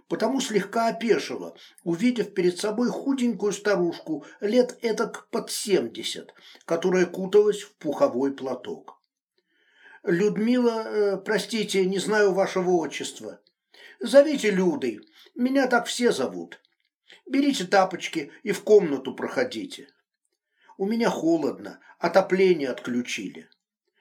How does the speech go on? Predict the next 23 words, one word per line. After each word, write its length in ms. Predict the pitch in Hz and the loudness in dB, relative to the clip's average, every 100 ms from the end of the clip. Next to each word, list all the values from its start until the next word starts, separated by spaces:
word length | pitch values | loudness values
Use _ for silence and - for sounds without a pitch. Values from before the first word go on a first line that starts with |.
| - - | -20 -18
Мы 180 | - 247 | -2 -2
прошли 380 | 247 226 - 220 | 2 0 0 -6
в 60 | 170 | -4
единственную 840 | 190 170 196 180 175 170 160 147 | -4 -2 -2 -4 -2 0 0 -2
комнату 600 | 143 139 139 139 - 175 | -4 -4 -2 -4 -6 -6
и 80 | 160 | -2
устроились 720 | 135 127 - 170 180 165 - | -2 -4 0 2 2 -2 -6
на 80 | 135 | -6
диване. 600 | 110 117 98 87 80 - _ _ _ _ _ _ - - - | -4 -4 -4 -6 -10 -20 _ _ _ _ _ _ -20 -20 -12
«Значит, 500 | 135 214 247 233 170 | -4 0 0 -2 -2
вы 180 | 247 | 0
интересуетесь 840 | 247 190 220 196 240 247 240 240 - | 0 -2 0 0 0 0 0 -2 -2
убийством 680 | 190 156 185 180 202 220 190 | -4 -2 -4 -4 -4 -4 0
Веры 300 | 196 214 208 | 0 2 0
Григорьевны?» 840 | 202 196 226 226 165 117 104 80 - - - | 0 -2 0 0 -2 -6 -8 -14 -16 -20 -16
спросила 680 | - - 160 - 156 135 | -10 0 0 2 0 0
она 180 | 135 139 | -2 -4
с 120 | 131 | -4
улыбкой. 640 | 143 143 214 190 202 202 - - - _ | -4 -2 -2 0 0 0 -6 -18 -20 _
Это 200 | 226 202 | -2 2
выглядело 560 | 180 170 160 143 156 143 | 2 2 0 -2 -2 2
довольно 400 | 147 139 139 139 | 2 2 -2 -4
странно. 640 | - 147 95 80 76 - | -4 -4 -6 -10 -18 -20